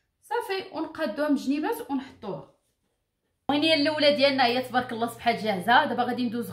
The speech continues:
رديت الفران يسخن. دابا قبل كندوز هنايا كناخدو هكا شي حاجه اللي تكون فيها شي تقمقيمه، القبطه ديال شي موس، شي معلقه ولا شي حاجه،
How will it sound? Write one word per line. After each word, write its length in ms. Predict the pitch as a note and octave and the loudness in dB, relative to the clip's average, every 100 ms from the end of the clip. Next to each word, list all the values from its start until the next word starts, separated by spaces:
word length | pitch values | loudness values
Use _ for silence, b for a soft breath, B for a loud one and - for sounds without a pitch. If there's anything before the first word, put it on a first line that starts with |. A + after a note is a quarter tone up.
| - | -2
رديت 380 | A3 F#3 D4 C#4 | -2 -2 -6 -6
الفران 380 | - B3 B3 | 0 4 4
يسخن. 380 | A3+ - - - B B B | 2 -2 0 0 B B B
دابا 200 | B3+ B3+ | 2 4
قبل 440 | C#4 A#3+ E4 A4+ - - | 4 2 0 0 -4 -2
كندوز 420 | D#4 C#4+ D#4+ B3+ | 0 0 -2 -2
هنايا 360 | A3+ C4 D#4+ | -2 0 -2
كناخدو 420 | D#4+ C#4 C#4 G#3+ C4 | -2 -2 -2 0 0
هكا 220 | A3+ C#4+ | 0 -4
شي 140 | C#4+ | 0
حاجه 180 | C4+ C4+ | 0 2
اللي 120 | F4 | 0
تكون 220 | - C#4+ | -2 -4
فيها 140 | C4 C4 | 0 0
شي 120 | C4 | -2
تقمقيمه، 680 | - A#3+ A3 A#3 G#3 G#3+ A#3 | -6 -6 -6 -4 0 4 4
القبطه 440 | A#3 - F#3 A#3+ | 4 -4 -6 -4
ديال 240 | G#3 A3 G#3+ | -4 -4 -6
شي 180 | - | -6
موس، 340 | G#3 G3+ A#3 - | -6 -4 -6 -8
شي 140 | - | -8
معلقه 360 | G3+ F3 F#3 A3 | -6 -6 -2 0
ولا 120 | G3+ | 0
شي 160 | F#3+ - | -8 -4
حاجه، 340 | G3+ G#3 G#4 | -2 4 2